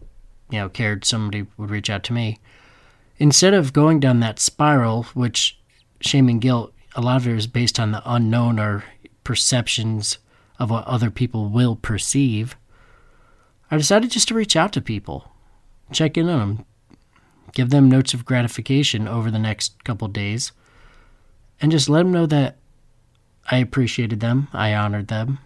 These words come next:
I loved them, I let them know how that brought value to my life, and I've had more consistent contact.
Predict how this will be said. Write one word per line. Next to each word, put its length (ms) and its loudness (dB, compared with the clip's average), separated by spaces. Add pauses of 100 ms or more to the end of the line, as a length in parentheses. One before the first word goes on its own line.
(260)
I 120 -2
loved 280 -4
them, 300 -2 (420)
I 80 -6
let 200 -2
them 120 0
know 140 -2
how 160 -2
that 160 -2
brought 200 -6
value 300 -4
to 100 -6
my 120 -2
life, 400 -4 (1500)
and 160 6
I've 100 4
had 220 4
more 200 4
consistent 540 -2
contact. 640 -4